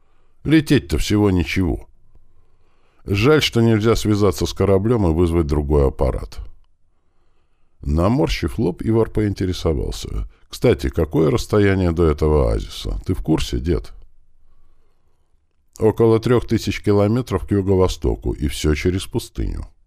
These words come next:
сообщил командор. «Из нашей железяки механик плохой, но вместо осла она сгодится. Дней пять-шесть и будешь на месте. Двигайся, малыш, не жди рассвета.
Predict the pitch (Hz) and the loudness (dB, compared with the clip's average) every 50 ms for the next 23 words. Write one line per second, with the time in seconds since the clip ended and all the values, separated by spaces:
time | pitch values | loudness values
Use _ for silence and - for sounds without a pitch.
0 | _ _ _ _ _ _ _ - - - - - - - - 64 - - - 69 | _ _ _ _ _ _ _ -14 -12 -12 -10 -10 -10 -8 -8 -8 -6 -6 -4 -4
1 | 67 65 62 57 - - - - - _ _ _ _ _ _ _ _ _ _ _ | -2 -4 -4 -6 -8 -10 -14 -14 -18 _ _ _ _ _ _ _ _ _ _ _
2 | _ _ - - 98 95 104 120 131 135 - - 120 113 101 101 107 104 110 107 | _ _ 0 0 0 2 2 2 2 4 4 4 2 2 2 2 2 2 4 2
3 | 101 107 135 151 147 - - 87 82 76 - - 110 110 107 101 - - - 95 | 4 4 2 2 2 0 0 0 0 0 0 0 -2 0 0 -2 -4 -2 -2 -2
4 | 92 - - - 113 52 55 60 69 76 80 98 104 95 - - - 85 85 82 | -2 -2 -4 -6 -4 -4 -2 -2 -2 0 0 0 0 -2 -2 -4 -2 -2 -2 -2
5 | - - 107 113 117 101 87 80 82 78 82 85 82 73 - 87 85 - - - | -2 0 0 0 2 2 0 0 -2 -2 0 0 0 0 -2 -8 -12 -14 -14 -12
6 | - - - _ _ _ _ _ _ _ _ _ _ _ _ 85 87 110 139 156 | -12 -12 -14 _ _ _ _ _ _ _ _ _ _ _ _ -8 -2 2 4 4
7 | 160 147 151 147 139 131 123 - - - 170 165 - - 117 104 92 107 110 104 | 4 4 4 4 2 4 2 2 0 2 2 2 2 2 0 0 2 2 0 0
8 | - - 98 87 73 60 53 52 - - - - - - - - - - - - | 0 0 0 0 0 0 -2 -6 -8 -10 -10 -8 -8 -8 -10 -12 -18 -20 -20 -20
9 | _ _ _ _ _ _ - 90 101 123 147 170 170 135 120 101 85 - - 85 | _ _ _ _ _ _ -10 -2 0 2 4 4 4 4 2 2 2 2 0 2
10 | 82 82 80 73 71 69 62 57 - - - - - 76 107 110 113 113 101 98 | 2 2 2 2 2 2 0 -2 -4 -6 -6 -6 -4 -2 0 2 2 2 2 0
11 | 104 117 110 98 87 - - - - - 117 - - - 95 - | 0 0 2 2 0 0 -2 -4 -4 -4 -4 -4 -6 -6 -8 -8